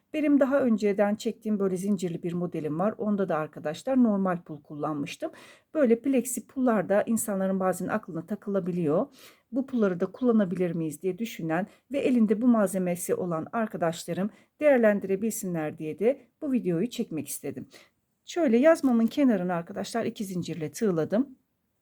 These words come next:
Şöyle yakın mesafeden de sizlere göstermeye çalışayım. İki zincirle tığlama yaptım. Ee, çok sık da değil, çok seyrek de değil arkadaşlar. Üç zincirle de tığlama yapabilirsiniz ama üç zincirle, e, çok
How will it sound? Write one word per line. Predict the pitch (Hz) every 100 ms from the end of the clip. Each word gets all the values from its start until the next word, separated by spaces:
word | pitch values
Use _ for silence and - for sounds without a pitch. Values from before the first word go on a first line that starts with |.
| _ _ _
Şöyle | - 170 165
yakın | 170 202 190
mesafeden | 175 180 170 156 165 156
de |
sizlere | - 170 185 156
göstermeye | 160 151 151 139 127 120
çalışayım. | - 175 - 151 202 - - - _
İki | 285 285 269
zincirle | 208 190 180 156 156
tığlama | - 233 190 160 170 -
yaptım. | 214 196 - - 180 214 _ _ -
Ee, | 226 214 208 202 202 - _ _ _ _ _ _ -
çok | 330 330 -
sık | 370 359 -
da | 185
değil, | 180 202
çok | - 247 -
seyrek | 233 226 226 196
de | 175
değil | 165 165
arkadaşlar. | 165 170 165 - 220 - - _ -
Üç | 359
zincirle | - 285 277 277 220
de | 196
tığlama | - 285 233 175 175
yapabilirsiniz | 226 247 196 165 - 190 180
ama | 202 196 -
üç | 285
zincirle, | - 208 196 185 170 196 254 - _ _ -
e, | 208 196 196
çok | - 277